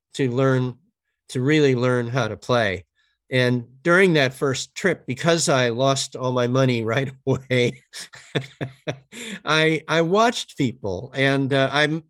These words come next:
I have a degree in sociology, and I'm always, like, watching people, you know. And I really saw there were people that really knew what they were doing, and they were having so much more fun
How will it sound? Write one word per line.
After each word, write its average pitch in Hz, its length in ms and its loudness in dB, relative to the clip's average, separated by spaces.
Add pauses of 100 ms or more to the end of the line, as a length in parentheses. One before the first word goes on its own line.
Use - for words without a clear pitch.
(140)
I 170 100 2
have 139 140 0
a 139 40 0
degree 131 320 -2
in 123 60 -2
sociology, 117 840 -2
and 107 80 -4
I'm 104 100 -4
always, 104 320 -4
like, 104 300 -4
watching 101 420 -6
people, 95 480 -6
you 110 120 -2
know. 95 180 -4 (640)
And 185 140 2
I 196 80 4
really 202 480 2
saw 202 480 0
there 147 220 2
were 175 180 0
people 220 480 -2
that 185 140 0
really 143 340 2
knew 147 160 4
what 156 140 2
they 165 80 -2
were 165 80 0
doing, 180 400 0
and 127 140 -2
they 160 140 2
were 175 140 -2
having 147 400 0
so - 500 -2
much 170 280 -2
more 127 220 -2
fun 107 440 -2